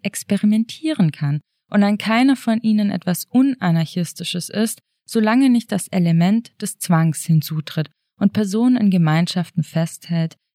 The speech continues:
deren ökonomische Regeln sie ablehnen. Wenn ich sage ablehnen, dann meine ich damit nicht, dass es bloß nicht nach ihrem Geschmack ist oder dass sie glauben, es sollte eigentlich zugunsten einer besseren Lösung geändert werden,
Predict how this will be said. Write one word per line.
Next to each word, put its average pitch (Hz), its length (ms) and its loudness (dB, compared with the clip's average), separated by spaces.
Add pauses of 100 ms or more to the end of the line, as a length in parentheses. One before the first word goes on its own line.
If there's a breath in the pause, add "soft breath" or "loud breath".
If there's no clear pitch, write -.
deren 220 220 2
ökonomische 196 880 0 (180)
Regeln 165 360 0
sie - 160 -8
ablehnen. 131 720 -6 (1300)
Wenn 226 260 4
ich 233 180 -2
sage 175 400 0 (100)
ablehnen, 139 840 -4 (340)
dann 202 180 0
meine 220 320 2
ich 208 140 -4
damit 175 400 0
nicht, 180 440 0 (300)
dass 190 240 0
es 190 240 -4
bloß 190 360 -2
nicht 180 300 0
nach 165 240 0
ihrem 170 400 0
Geschmack 156 640 -2
ist - 400 -10 (260)
oder 208 300 0
dass 190 240 -2
sie 185 100 -2
glauben, 180 540 0 (180)
es - 140 -6
sollte 233 320 0
eigentlich 208 420 0
zugunsten 196 560 -4
einer 156 220 0
besseren 170 640 0
Lösung 156 400 0
geändert 165 640 0
werden, 165 400 -8